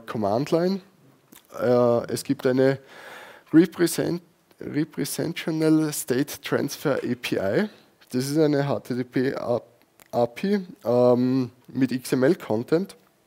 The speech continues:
wo ich verschiedenste H-T-T-P-Aktionen machen kann, wie Get, Put, Post und Delete. Und damit kann ich eigentlich fast alle Tasks, die ich im Admin-Portal machen kann, ähm, im,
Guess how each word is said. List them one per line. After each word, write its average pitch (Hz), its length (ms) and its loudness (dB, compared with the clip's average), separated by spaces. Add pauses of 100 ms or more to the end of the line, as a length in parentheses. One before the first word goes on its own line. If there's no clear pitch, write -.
(460)
wo 123 160 8
ich 135 100 6
verschiedenste 135 600 -4
H-T-T-P-Aktionen 113 1080 -4
machen 120 320 -8
kann, 127 320 -6
wie 117 200 -6 (440)
Get, - 340 -2
Put, 127 320 -8
Post 117 400 -8
und 113 160 -12
Delete. 139 440 -8 (560)
Und - 220 -8
damit 131 280 0
kann 131 180 -2
ich 139 100 -4
eigentlich 127 300 -6
fast - 340 -4
alle 135 380 0
Tasks, - 580 -4
die 127 160 -2
ich - 160 -6
im 120 180 -6
Admin-Portal 120 1040 -4 (100)
machen 110 420 -6
kann, 123 440 -4
ähm, 120 460 4
im, 127 560 0